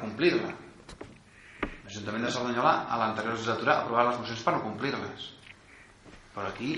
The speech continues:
intentem complir les mocions. Si la compli-, si la, si l'aprovem, ens agrada que el text sigui d'algú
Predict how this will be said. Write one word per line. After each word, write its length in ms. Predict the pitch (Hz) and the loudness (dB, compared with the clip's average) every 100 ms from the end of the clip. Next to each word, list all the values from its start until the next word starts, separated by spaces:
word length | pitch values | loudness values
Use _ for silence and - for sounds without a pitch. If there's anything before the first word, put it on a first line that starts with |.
| 156 117 | 2 2
intentem 480 | 107 110 117 165 143 | 0 -2 0 0 0
complir 180 | 113 101 | 0 -2
les 160 | 101 | -4
mocions. 480 | 98 - 95 95 - - - - | -6 -8 -10 -12 -14 -18 -20 -20
Si 160 | - 120 | -8 0
la 140 | 110 104 | 0 0
compli-, 400 | 107 101 - - | -6 -8 -8 -6
si 160 | - | -4
la, 140 | 95 - | -2 -2
si 220 | - 107 | -2 2
l'aprovem, 480 | 107 110 131 170 214 - - - - 110 | 2 4 2 2 0 -6 -12 -16 -6 -2
ens 240 | 110 104 | 0 4
agrada 320 | 107 120 135 | 6 8 6
que 80 | 139 | 4
el 80 | 135 139 | 2 0
text 180 | - 143 | 2 2
sigui 240 | 147 143 143 | 2 2 2
d'algú 380 | 139 139 175 | 2 4 2